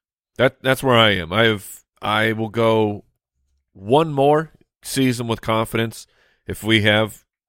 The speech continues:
what I would expect, which is another dominant year. Again,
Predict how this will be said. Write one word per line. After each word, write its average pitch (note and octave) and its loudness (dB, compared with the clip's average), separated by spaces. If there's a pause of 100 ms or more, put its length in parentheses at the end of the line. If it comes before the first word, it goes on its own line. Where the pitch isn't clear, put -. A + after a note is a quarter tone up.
what G2+ 0
I G#2+ 2
would G2 -2
expect, A#2 -2
which G#2 -8
is F#2 -8
another G#2 -4
dominant G#2 -4
year. G2+ -4
Again, F#2 -10